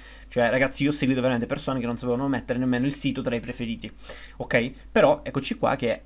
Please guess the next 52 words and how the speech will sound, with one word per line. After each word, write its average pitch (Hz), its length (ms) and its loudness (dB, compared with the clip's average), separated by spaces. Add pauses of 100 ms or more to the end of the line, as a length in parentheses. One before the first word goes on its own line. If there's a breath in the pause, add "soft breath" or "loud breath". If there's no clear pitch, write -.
(120)
eh, - 140 -10 (500)
siamo 123 220 -2
riusciti 135 260 0
a 123 60 2
lanciare 135 320 0
comunque 120 220 0
un'attività 139 380 -2
online 151 360 0
che 131 100 -6
è 117 60 0
in 127 120 4
via 117 140 2
di 123 80 -2
sviluppo 131 400 -2
molto 117 260 -2
bene. 120 460 -6 (640)
Ok, 135 300 4
allora, 117 400 6
eh, 131 960 2
sia 170 160 -4
chiaro 156 220 4
che 127 140 0
qual 190 160 4
era 165 120 4
la 143 120 0
mia 139 120 2
strategia? 131 400 -4
La 143 140 0
mia 226 140 -2
strategia 147 540 0
era 208 140 -2
di 220 80 -2
fare 220 160 -4
in 165 60 -4
questo 147 220 -6
modo, 120 180 -2
quindi 117 200 0
prendetevi 196 400 -2
un 123 100 2
canale 127 260 -2
social 185 260 -2
che 117 80 -6
potrebbe 120 300 -4
essere, - 240 0
per 127 100 0
esempio, 120 260 0
vi 117 120 0
dico 117 320 -2
a 127 80 -8
cazzo, 110 300 -8
no? 147 160 -2
Instagram. 127 440 -8